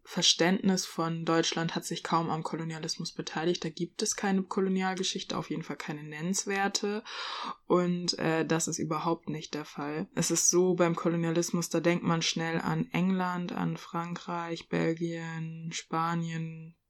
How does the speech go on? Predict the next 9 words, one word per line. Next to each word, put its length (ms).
Portugal. 920
Das 120
sind 140
auch 140
so 180
die 100
Kolonialsprachen, 1400
aber 680
Deutschland 1120